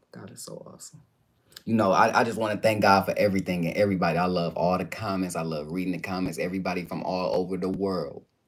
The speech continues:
Uncle Howard love you. If ain't nobody tell you right now, today, no, Uncle Howard love you. You know, it's so much evil, so much hate out in this world. We just gotta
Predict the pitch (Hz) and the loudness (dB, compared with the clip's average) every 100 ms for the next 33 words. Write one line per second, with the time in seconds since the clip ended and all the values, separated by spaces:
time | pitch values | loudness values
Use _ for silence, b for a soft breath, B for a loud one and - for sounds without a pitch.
0 | _ - 82 - - 87 87 98 101 107 | _ -16 -14 -10 -6 -2 0 0 0 0
1 | 95 73 71 76 87 87 87 98 - 101 | 0 -2 -8 -6 -4 -2 -2 -2 -2 -2
2 | 101 98 95 107 - 87 80 104 98 107 | -2 -2 -2 -2 -6 -8 -8 -4 0 0
3 | 113 98 85 87 85 95 85 90 92 98 | 0 -4 -6 -6 -6 -2 -2 -2 -2 -4
4 | 101 101 101 80 67 - - _ _ _ | -4 -2 -4 -4 -12 -14 -18 _ _ _
5 | _ _ _ _ _ _ _ _ _ - | _ _ _ _ _ _ _ _ _ -8
6 | 85 85 80 80 82 92 87 - 95 95 | -4 -2 0 0 0 0 -2 0 0 0
7 | 85 - - 113 113 113 117 117 117 98 | -2 -6 -12 -6 -2 -2 -2 -4 -2 0
8 | 85 - - 117 101 104 101 95 85 95 | -2 -4 -6 0 2 2 2 -2 -4 -4
9 | 101 110 110 110 110 B 107 110 95 87 | -2 2 2 0 -4 B -6 -4 -2 -2
10 | 78 | -2